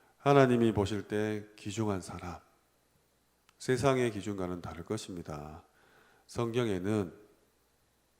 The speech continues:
세인-, 세리가 의롭다 함을 받고 집으로 돌아갔다고 기록되어 있습니다.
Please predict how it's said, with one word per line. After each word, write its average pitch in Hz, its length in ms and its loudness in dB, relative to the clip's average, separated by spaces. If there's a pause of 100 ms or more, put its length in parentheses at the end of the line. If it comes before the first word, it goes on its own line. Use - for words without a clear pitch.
세인-, 120 460 0
세리가 120 640 0 (280)
의롭다 104 640 2
함을 92 220 -6
받고 113 680 -6 (300)
집으로 98 380 -4
돌아갔다고 82 720 -10
기록되어 82 420 -6
있습니다. 78 720 -12